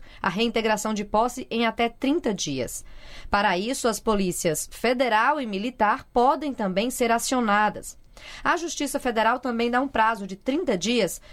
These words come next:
para que a União, Estado de Goiás, Fundação Palmares e o incra elaborem um plano de fiscalização,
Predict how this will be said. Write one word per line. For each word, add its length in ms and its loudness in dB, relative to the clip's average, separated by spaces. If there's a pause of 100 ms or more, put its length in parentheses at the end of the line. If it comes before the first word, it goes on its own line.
(100)
para 200 2
que 240 -4
a 120 4
União, 480 2 (180)
Estado 400 0
de 100 -4
Goiás, 640 0
Fundação 580 0
Palmares 720 2
e 140 -2
o 100 4
incra 380 2 (240)
elaborem 640 2
um 100 0
plano 460 2
de 120 -6
fiscalização, 920 0